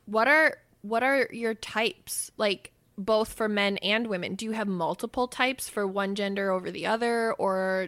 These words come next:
not really, or yes, or, like, I, I'm just curious, and I would like to explore that with you guys.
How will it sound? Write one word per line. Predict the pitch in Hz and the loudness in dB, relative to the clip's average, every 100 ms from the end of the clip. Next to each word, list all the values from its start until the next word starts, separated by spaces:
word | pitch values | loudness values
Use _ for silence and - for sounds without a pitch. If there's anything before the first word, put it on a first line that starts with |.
| - | -4
not | 185 190 - | -2 -2 0
really, | 214 240 240 233 | -2 -2 -2 -4
or | - 202 196 196 196 - | 0 2 2 2 -2 -2
yes, | 196 254 - - - | -4 -4 -6 -8 -4
or, | 202 202 196 | -2 0 2
like, | 202 185 - - | 0 -2 -6 -4
I, | 202 208 _ | -2 -2 _
I'm | 208 | -2
just | 214 - | -2 -4
curious, | - 208 175 - | -2 -2 -2 -6
and | - 202 | -6 -4
I | 190 | -2
would | 190 | -2
like | 190 185 | -4 -6
to | 196 | -8
explore | 196 - 202 202 | -10 -8 -6 -4
that | 196 - - _ | -4 -6 -8 _
with | 202 - | -12 -12
you | 202 | -12
guys. | 76 - - | -10 -12 -14